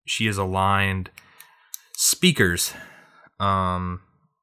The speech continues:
along the room, like, to the,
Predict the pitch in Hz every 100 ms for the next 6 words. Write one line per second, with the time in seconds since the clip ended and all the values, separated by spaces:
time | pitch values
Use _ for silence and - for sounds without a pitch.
0 | _ _ _ _ _ _ _ 98 104 101
1 | 101 101 92 - - 101 95 90 73 -
2 | _ _ _ _ 87 85 - 95 85 87
3 | 85 85